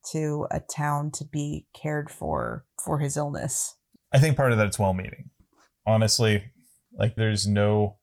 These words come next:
Speaker 2: shade there. I also see a little bit of the, "I'm fine, I'm fine, I can come into work" pride that a lot of people get as they enter the workforce, especially when they enter into a workforce where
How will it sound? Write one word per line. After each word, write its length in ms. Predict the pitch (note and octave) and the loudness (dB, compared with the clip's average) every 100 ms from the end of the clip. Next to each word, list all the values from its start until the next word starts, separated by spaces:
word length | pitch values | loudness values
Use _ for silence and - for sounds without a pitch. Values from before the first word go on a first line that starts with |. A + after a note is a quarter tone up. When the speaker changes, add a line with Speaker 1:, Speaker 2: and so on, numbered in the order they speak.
| - | -10
Speaker 2:
shade 340 | - B2 A2 F#2+ | -2 2 2 4
there. 460 | G#2 G2+ F#2 F2+ _ _ _ _ _ _ _ - | 4 4 2 0 _ _ _ _ _ _ _ 0
I 180 | B2+ B2+ | 2 4
also 420 | B2+ B2 A#2+ B2+ | 4 4 4 4
see 180 | A2 C3 | 4 4
a 80 | G#2+ | 4
little 300 | A2 A#2 G#2 | 2 2 2
bit 240 | G#2+ - | 2 0
of 520 | - G#2+ G#2 G2+ G2+ G2+ | 2 4 6 4 -2 -6
the, 680 | G2 F#2 G2+ G2+ G2 G2 F#2 - _ _ _ - | -8 -2 0 2 2 0 -4 -14 _ _ _ -2
"I'm 160 | D3+ C3+ | 0 2
fine, 380 | F#3 F#3 F#3 | 4 6 6
I'm 200 | E3 E3 | 6 4
fine, 320 | C3 F3+ F3 F3 | 4 4 6 6
I 120 | E3+ | 4
can 160 | E3+ | 4
come 220 | D3+ E3+ E3+ | 4 4 4
into 220 | D#3+ D3+ | 2 2
work" 440 | D#3 D#3 D#3 - _ | 2 2 0 -2 _
pride 540 | - C3+ B2 B2 B2+ A#2+ | -2 4 6 6 4 4
that 180 | B2 - | 4 4
a 100 | B2 | 2
lot 360 | A2 A2+ A#2+ | 4 4 6
of 280 | B2+ A#2 - | 4 2 -2
people 340 | B2+ A#2+ A2+ | -2 0 0
get 400 | G#2+ A2 A2 - | 0 2 2 0
as 260 | - G#2 G2+ | -2 0 0
they 120 | G2+ | 2
enter 200 | G2 G2 | 2 2
the 80 | F#2+ | 0
workforce, 880 | F#2+ G2 G2+ - A2 A2+ - - - _ _ _ _ - | 0 0 -2 -2 2 2 0 -4 -6 _ _ _ _ 0
especially 480 | B2+ - C#3+ E3 C#3+ | 2 4 2 4 4
when 180 | B2+ | 6
they 280 | A#2+ A#2 A2+ | 6 4 4
enter 220 | A#2+ A#2 | 4 6
into 260 | A2 G#2 A2+ | 6 4 2
a 80 | G2+ | 0
workforce 680 | G2 G2+ - G#2 G2 G2 - | 2 0 -2 0 0 0 -2
where 440 | G2 F#2+ F#2+ F#2+ | 2 2 2 -2